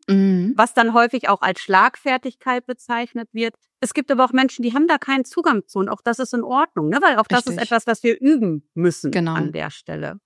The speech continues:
Speaker 1: Ja,
Speaker 2: Also auch
Speaker 1: oder es reicht auch einfach dann zu sagen, "Stopp, das war,
Speaker 2: Ganz
Speaker 1: das war
Speaker 2: genau.
Speaker 1: nicht, das war nicht in Ordnung", ne?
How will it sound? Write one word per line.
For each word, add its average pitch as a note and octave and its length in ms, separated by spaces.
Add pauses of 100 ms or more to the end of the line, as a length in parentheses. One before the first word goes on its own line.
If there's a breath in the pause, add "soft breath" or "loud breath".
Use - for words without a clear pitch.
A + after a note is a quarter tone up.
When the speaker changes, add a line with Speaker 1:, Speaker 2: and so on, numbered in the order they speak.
(540 loud breath)
Speaker 1:
Ja, A3+ 140
Speaker 2:
Also C4 140
auch - 100
Speaker 1:
oder F3+ 120
es - 160
reicht G3+ 240
auch G3+ 80
einfach F#3 340
dann F#3 200
zu F#3+ 120
sagen, F3+ 300
"Stopp, - 460 (260)
das - 180
war, F#3 160
Speaker 2:
Ganz A4 200
Speaker 1:
das - 180
war G4 80
Speaker 2:
genau. A#3 180
Speaker 1:
nicht, F#3 160
das - 160
war G3+ 100
nicht A3 160
in G#3 80
Ordnung", E3+ 440
ne? A#3+ 140